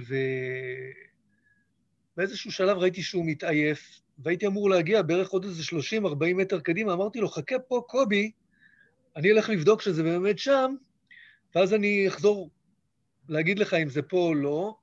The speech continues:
בעודי הולך לשם, פתאום הוא התמוטט ונפל על הרצפה, ואני מסתובב, רצתי אליו מהר,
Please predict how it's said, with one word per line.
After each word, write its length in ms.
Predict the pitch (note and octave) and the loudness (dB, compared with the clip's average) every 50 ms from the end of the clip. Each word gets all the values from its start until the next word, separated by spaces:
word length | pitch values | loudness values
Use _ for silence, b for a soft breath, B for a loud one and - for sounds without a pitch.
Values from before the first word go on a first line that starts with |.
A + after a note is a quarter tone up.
| _ b b b b b b - | _ b b b b b b -2
בעודי 320 | C3+ C3+ C#3 C#3 C#3 G#3+ | 0 2 2 2 2 2
הולך 320 | C#4 C4 G#3+ G#3 B3 - - | 4 4 4 4 2 2 0
לשם, 300 | G#3 E3+ - C4+ B3+ A#3+ F#3 - | -2 -2 0 0 0 -2 -2 -4
פתאום 300 | A#3+ A#3 - A#3+ A#3 A3 | -6 -6 -4 -4 -4 -2
הוא 280 | G#3+ G3+ G3+ F#3+ - _ _ _ - | 0 -2 -2 -2 -6 _ _ _ -8
התמוטט 440 | E3+ D#3+ E3 E3+ D#3+ - G3+ G3 E3 | -8 -6 -4 -4 0 2 2 2 2
ונפל 320 | F#3+ F#3+ E3 C#3+ - - | 0 -2 -4 -2 0 2
על 220 | F3+ F#3 F3+ F3 E3+ | 4 4 4 4 2
הרצפה, 460 | D#3+ C#3 C3+ C3 - - - G3+ A3 A#3+ A3+ _ _ _ _ _ _ _ _ _ _ _ _ _ _ _ _ _ _ - | 0 -2 -4 -10 -6 -2 0 0 0 0 -4 _ _ _ _ _ _ _ _ _ _ _ _ _ _ _ _ _ _ -6
ואני 240 | C#3+ B2+ C#3+ D3+ E3+ | -2 0 0 2 0
מסתובב, 540 | F#3 F3+ - - - C#3+ C3 E3+ F#3 G3 F#3+ F#3+ - b b b b b b b b b b b b b b b b b _ _ - | -2 -4 -4 -6 -4 0 2 4 4 2 2 -2 -10 b b b b b b b b b b b b b b b b b _ _ 0
רצתי 360 | D3+ D#3+ D#3+ - - G3 F#3 | 2 2 0 0 -2 0 2
אליו 180 | F3 E3+ D3+ C3+ | 2 2 0 0
מהר, 540 | C#3+ D#3 D#3 E3+ F3+ F3 F3 E3+ E3+ D#3+ D3 | -4 -4 -2 0 0 2 2 2 0 0 -4